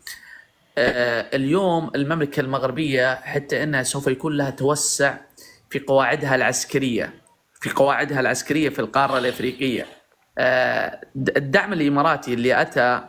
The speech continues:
آه، بعدد تقريبا، آه، ثلاثين طائرة، أنا أتكلم ثلاثين طائرة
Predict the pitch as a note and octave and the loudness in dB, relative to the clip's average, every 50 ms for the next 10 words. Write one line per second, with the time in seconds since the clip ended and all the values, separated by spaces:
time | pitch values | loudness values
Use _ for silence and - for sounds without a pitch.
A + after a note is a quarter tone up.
0 | - - _ _ _ _ - B2+ B2 B2 A#2+ A2 A2 C3 A#2 G#2+ D#3 D3+ C#3+ - | -18 -20 _ _ _ _ -2 0 2 2 2 2 2 2 4 4 2 2 0 -6
1 | - - C3+ - C#3 C#3+ C#3+ C#3 C3+ B2+ A#2+ A2 - - - - - - - - | -4 -6 -4 0 0 0 0 0 0 -2 -2 -4 -6 -10 -14 -14 -14 -10 -2 0
2 | B2+ C3 B2+ B2 A#2 G2 F#2 F#2+ F#2 - - - - - - - C#3 C#3 C#3 - | 2 2 2 2 2 2 0 0 -2 -4 -10 -8 -8 -6 2 2 2 2 2 0
3 | E3 D#3 C3 G2 - C#3 C#3 C3+ B2+ A#2+ A2 F2+ F#2+ G#2 - - - _ _ _ | 0 -2 -2 -2 0 0 2 2 2 2 0 -2 -4 -6 -8 -12 -20 _ _ _
4 | - - C3 A#2+ A2+ A#2+ A#2 - C#3+ C3 B2+ B2 A2+ G2 A2+ - C3+ B2 B2+ B2+ | -8 -4 -4 -4 -2 -2 -2 0 0 0 2 0 0 -2 -2 -2 0 -2 0 0
5 | C3 G#2+ - - - B2 C3 B2+ A#2+ G#2+ G#2 F#2+ E2 - - | -2 -6 -4 -2 0 0 2 2 2 2 0 0 -2 -4 -8